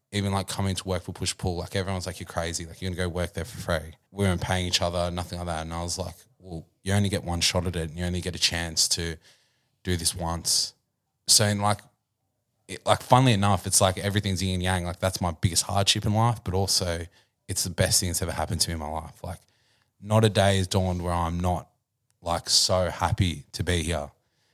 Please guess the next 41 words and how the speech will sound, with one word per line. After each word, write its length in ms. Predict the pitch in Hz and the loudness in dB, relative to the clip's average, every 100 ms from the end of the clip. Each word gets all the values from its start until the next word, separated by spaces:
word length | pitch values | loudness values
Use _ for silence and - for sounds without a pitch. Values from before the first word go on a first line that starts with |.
| _ - | _ 2
To 100 | 104 | 4
share 300 | - 117 101 | 6 4 4
this 280 | 104 - | 2 2
as 120 | 101 98 | 0 2
well, 200 | 95 90 | 2 2
like, 160 | 85 | -2
th-, 200 | 104 123 | 0 0
th-, 160 | 110 117 | 0 2
even 320 | 127 165 156 | 4 4 2
saying 420 | - - 104 107 | 2 4 4 2
this 140 | 104 - | 0 0
out 180 | 92 87 | -2 0
loud 300 | 92 87 92 | 0 2 -2
is 140 | 90 | -4
a 40 | |
lot 240 | 90 87 - | -2 -4 -4
for 100 | 95 | -4
me, 220 | 90 90 | -2 -2
and, 120 | 85 | -2
like, 180 | 90 - | -4 -4
I've 120 | 87 | -4
come 220 | - 95 | -2 0
such 260 | 90 101 - | 2 0 -2
a 40 | |
far 280 | - 90 87 | -2 0 2
way 180 | 85 87 | 0 -2
to 80 | 85 | -4
be 100 | 90 | -4
able 200 | 90 85 | -4 -6
to 80 | 82 | -8
talk 260 | - 85 | -8 -6
about 260 | 85 80 78 | -4 -4 -6
it. 140 | 80 | -8
But, 260 | - 78 85 _ _ _ _ _ _ _ _ - | -4 -4 -4 _ _ _ _ _ _ _ _ -4
yeah, 220 | 90 85 | -2 -2
I 40 | |
would 120 | 87 | -2
say 180 | - 90 | -2 -2
that's 240 | 82 78 - | -4 -6 -6
my 80 | |
hardship, 560 | 82 82 80 - 80 | -6 -4 -2 -2 -2